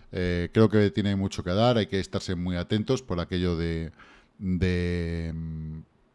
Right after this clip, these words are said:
algunas estafillas que pueda haber por ahí. Eh, y bueno, y si hay una alerta, pues enseguida, mm, avisar a la gente, ¿no? Eh, ah, por cierto,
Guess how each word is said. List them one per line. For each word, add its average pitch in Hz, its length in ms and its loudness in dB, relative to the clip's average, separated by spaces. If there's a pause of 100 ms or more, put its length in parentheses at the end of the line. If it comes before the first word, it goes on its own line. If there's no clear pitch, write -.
(420)
algunas 92 440 -2
estafillas 87 560 -2
que 82 140 -6
pueda 85 160 -2
haber 82 140 -4
por 92 160 0
ahí. 127 300 2 (440)
Eh, 80 340 -8
y 78 40 -6
bueno, 87 320 -2
y 87 200 -4
si 95 140 -4
hay 95 100 0
una 90 80 0
alerta, 92 320 -2
pues 87 160 -6
enseguida, 76 800 -8 (1080)
mm, 69 760 -18
avisar 95 360 -2
a 87 60 -4
la 80 100 -10
gente, 78 400 -14
¿no? 107 160 -10 (440)
Eh, 98 300 -2
ah, 127 160 -6
por 92 180 -6
cierto, 123 480 -8